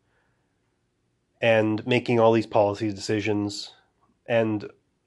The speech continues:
Facebook has exploded, and Twitter has exploded, and if at that moment before,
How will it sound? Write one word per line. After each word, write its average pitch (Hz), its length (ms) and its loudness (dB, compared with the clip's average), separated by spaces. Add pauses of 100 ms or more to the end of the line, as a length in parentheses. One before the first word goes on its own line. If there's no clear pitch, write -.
(380)
Facebook 123 460 0
has 123 140 2
exploded, 113 600 0
and 98 260 -4
Twitter 123 340 2
has 120 180 -2
exploded, 104 640 -4
and 98 280 -8 (1500)
if 135 320 -4 (560)
at 131 200 0
that 151 200 2
moment 135 440 4
before, 135 680 0